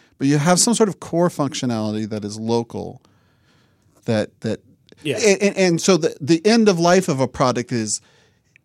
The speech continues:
Speaker 1: we will no longer continue to update it,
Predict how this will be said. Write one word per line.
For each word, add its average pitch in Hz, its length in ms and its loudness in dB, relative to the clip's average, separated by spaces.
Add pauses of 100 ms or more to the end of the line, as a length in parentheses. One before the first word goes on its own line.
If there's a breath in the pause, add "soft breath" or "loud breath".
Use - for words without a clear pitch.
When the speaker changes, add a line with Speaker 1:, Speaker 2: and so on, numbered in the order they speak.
(380)
Speaker 1:
we 139 180 4
will 156 160 2
no 156 140 2
longer 131 420 0
continue 123 480 -4
to - 120 -12
update 175 360 -2
it, 269 220 -4